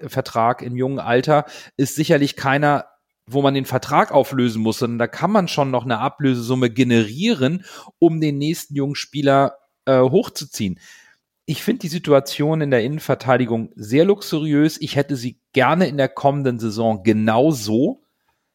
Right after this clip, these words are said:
Ich halte es aber für unrealistisch, dass wir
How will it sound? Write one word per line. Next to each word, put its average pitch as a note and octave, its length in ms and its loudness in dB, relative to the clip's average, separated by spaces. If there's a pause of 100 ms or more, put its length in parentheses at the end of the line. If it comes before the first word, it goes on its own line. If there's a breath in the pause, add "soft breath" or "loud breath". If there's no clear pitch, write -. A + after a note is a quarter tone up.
(160)
Ich - 240 -8
halte C3 280 2
es A2 140 -2
aber G2+ 220 -2
für - 200 -8
unrealistisch, A#2+ 840 0
dass G#2 240 -4
wir G#2 200 4